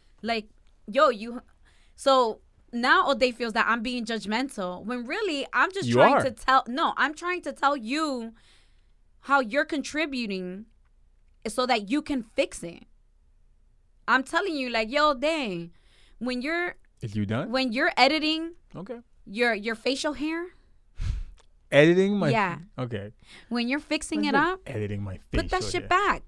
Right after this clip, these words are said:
Speaker 1: Don't leave it on the counter.
Speaker 2: Okay.
Speaker 1: And you know what? I know there's a lot of people on here that are listening to us that they're gonna be like, "Yo, come talk to my, come talk to my wife, come talk to my husband. They don't understand the pl-,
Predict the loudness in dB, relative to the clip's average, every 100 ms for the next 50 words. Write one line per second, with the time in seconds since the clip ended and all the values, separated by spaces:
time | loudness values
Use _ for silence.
0 | -6 -4 -2 -2 -2 -2 -4 -4 -2 -2
1 | -6 -8 -8 -6 -8 -10 -18 -8 -6 -2
2 | -2 -2 -2 -4 -4 -6 -4 -6 -6 -6
3 | -6 -8 -10 -14 -10 -8 -8 -8 -8 -8
4 | -8 -8 -8 -8 -8 -10 -10 -10 -8 -8
5 | -12 -18 -20 -20 -20 -20 -6 -2 0 -2
6 | -4 -8 -10 -10 -4 -2 0 0 -2 -6
7 | -16 -18 -16 -10 -10 -10 -10 -8 -10 -8
8 | -6 -2 -4 -4 -6 -4 -6 -10 -14 -12
9 | -12 -12 -12 -12 -12 -14 -18 -20 _ _
10 | -10 -6 -4 -4 -6 -6 -6 -6 -8 -10